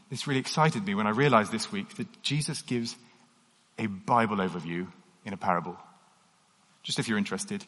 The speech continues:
I don't think this happens anywhere else in the Bible. God himself gives a small story that reflects the entire span of the Bible. It starts off planting a vineyard, very Genesis-like. He initiates a country.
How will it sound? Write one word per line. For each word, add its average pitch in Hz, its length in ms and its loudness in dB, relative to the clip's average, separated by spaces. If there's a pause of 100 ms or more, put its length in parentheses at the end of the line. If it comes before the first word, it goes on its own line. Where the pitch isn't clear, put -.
(160)
I 113 60 -2
don't 151 140 4
think 131 100 -2
this 113 140 -4
happens 110 240 0
anywhere 131 260 6
else 107 160 2
in 110 60 2
the 101 80 0
Bible. 98 380 0
God 117 280 0
himself 110 380 0
gives 107 180 -4
a 104 60 -8
small 113 240 -4
story 110 320 -4
that 104 100 -8
reflects - 320 -8
the 110 80 -2
entire 117 400 -2
span 110 300 -2
of 104 100 -4
the 101 60 -12
Bible. 104 420 -4
It - 100 -16
starts - 280 -4
off 110 140 -10
planting 110 340 0
a - 20 -2
vineyard, 101 440 0
very 104 200 0
Genesis-like. 107 840 -2 (280)
He 110 120 -4
initiates 107 420 0
a 104 40 -10
country. 113 720 -2